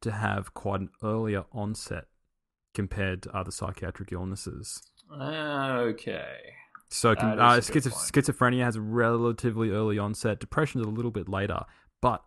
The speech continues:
Speaker 1: O C D and most anxiety disorders tend to be in, in late childhood in, in many circumstances, but early adolescence.
Speaker 2: Right.
Speaker 1: So it was already,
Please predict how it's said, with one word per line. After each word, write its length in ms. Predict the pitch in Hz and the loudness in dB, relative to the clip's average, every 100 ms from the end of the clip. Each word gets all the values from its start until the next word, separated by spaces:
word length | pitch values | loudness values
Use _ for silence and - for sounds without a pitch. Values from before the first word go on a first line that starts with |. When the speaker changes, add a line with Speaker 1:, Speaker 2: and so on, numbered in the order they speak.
| - | -2
Speaker 1:
O 180 | 123 127 | 2 2
C 180 | - 120 | 2 0
D 260 | 107 101 | 0 0
and 220 | 82 98 101 | 0 -2 -2
most 240 | 98 - | -2 -4
anxiety 440 | 95 98 92 95 101 | -6 -4 -4 -4 -4
disorders 680 | 101 - 85 73 73 - - _ _ - | -6 -6 -6 -6 -8 -10 -16 _ _ -10
tend 260 | - 131 | -4 -2
to 100 | 131 | -2
be 400 | 107 101 95 95 - _ | -2 -2 -2 -4 -8 _
in, 400 | 101 95 92 90 107 | -4 -2 -2 -4 -4
in 260 | 98 90 | -4 -2
late 220 | 90 113 | -2 -4
childhood 880 | - - - 139 156 - 92 107 139 - - | -6 -4 2 2 2 0 -4 -2 -4 -8 -6
in, 220 | 101 95 | -2 0
in 120 | 95 | 0
many 220 | 95 120 | 0 0
circumstances, 720 | 175 85 85 92 - 82 98 95 | -2 -4 -6 -8 -8 -8 -8 -8
but 220 | 90 - | -6 -4
early 280 | 104 104 104 | -2 0 0
adolescence. 840 | 98 90 90 - 98 - - - - _ _ _ _ _ 143 | -2 -4 -6 -8 -10 -10 -10 -12 -16 _ _ _ _ _ -10
Speaker 2:
Right. 420 | 120 156 143 - - - _ _ _ | -8 -6 -8 -10 -14 -18 _ _ _
Speaker 1:
So 640 | - - 107 104 101 101 90 | -6 2 4 6 4 0 -2
it 100 | 92 | -4
was 220 | 101 98 | -4 -2
already, 460 | 101 123 135 113 | 0 2 2 0